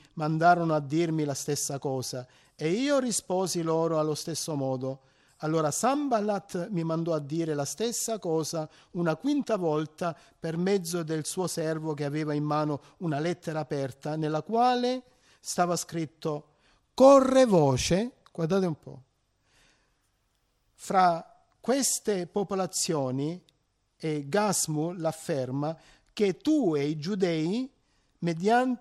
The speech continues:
eh, meditate di ribellarvi e che perciò tu ricostruisca le mura.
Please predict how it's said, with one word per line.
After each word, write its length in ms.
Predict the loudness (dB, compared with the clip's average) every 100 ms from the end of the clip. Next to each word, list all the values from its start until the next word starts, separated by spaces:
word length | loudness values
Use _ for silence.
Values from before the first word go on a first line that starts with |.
| _ -6
eh, 280 | -4 -4 0
meditate 800 | 0 2 0 2 2 2 -2 -4
di 340 | -4 -4 -2
ribellarvi 1080 | 0 -2 0 0 2 0 0 -2 -4 -6 -6 -10 _ _
e 120 | -10 -6
che 160 | -6
perciò 640 | -4 -6 -4 0 2 2 -4 -20 _ _
tu 360 | -2 0 -2 -6 _ _ _
ricostruisca 760 | -2 0 -2 -4 -4 -2 -2 -2
le 140 | 0
mura. 440 | 2 0 -2 -10